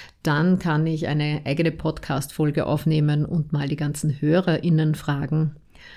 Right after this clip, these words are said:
ähm, aufnehmen und beantworten. Also bitte gern deine Fragen einschicken, entweder schriftlich oder auch gern als Sprachnachricht. Meine Handynummer findet man eh überall.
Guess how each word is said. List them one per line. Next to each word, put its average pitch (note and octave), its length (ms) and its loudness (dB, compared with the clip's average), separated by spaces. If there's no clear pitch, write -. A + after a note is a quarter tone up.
ähm, D3 680 0
aufnehmen D#3+ 1080 4
und D#3+ 300 0
beantworten. D3+ 1000 2
Also E3+ 240 2
bitte A#3 220 6
gern F#3 240 8
deine D#3+ 180 6
Fragen D3 340 2
einschicken, A3 600 6
entweder C#3+ 340 0
schriftlich C#4+ 580 2
oder C#4+ 340 4
auch G#3 220 2
gern F3 220 4
als D3+ 140 -2
Sprachnachricht. G#3 840 0
Meine D3+ 180 4
Handynummer D3+ 440 2
findet D#3+ 320 -2
man C#3 120 -2
eh D3 120 0
überall. B3 440 2